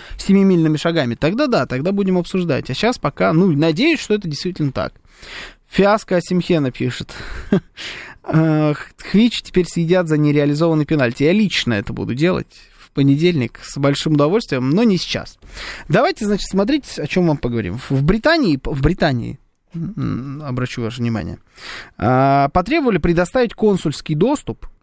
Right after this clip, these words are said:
м, к Владимиру Карамурзе. Объявленный иноагентом публицист, публицист, м, семнадцатого апреля был приговорен к двадцати пяти годам колонии строгого режима по совокупности обвинений, включая госизмену.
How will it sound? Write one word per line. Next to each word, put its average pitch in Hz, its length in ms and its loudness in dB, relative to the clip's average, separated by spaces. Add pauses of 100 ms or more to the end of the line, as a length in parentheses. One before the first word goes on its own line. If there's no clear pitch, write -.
(100)
м, 156 540 2
к - 80 -16
Владимиру 190 500 2
Карамурзе. 147 640 -2 (720)
Объявленный 247 560 2
иноагентом 131 640 0
публицист, 196 840 -2
публицист, 123 640 -2 (240)
м, 139 280 2
семнадцатого 190 540 2
апреля 254 280 0
был 214 180 2
приговорен 185 540 2
к 160 80 -4
двадцати 170 360 0
пяти 220 260 0
годам 180 340 4
колонии 175 440 2
строгого 160 400 2
режима 175 380 2
по - 120 -4
совокупности 160 640 0
обвинений, 165 520 2
включая 190 440 2
госизмену. 165 800 2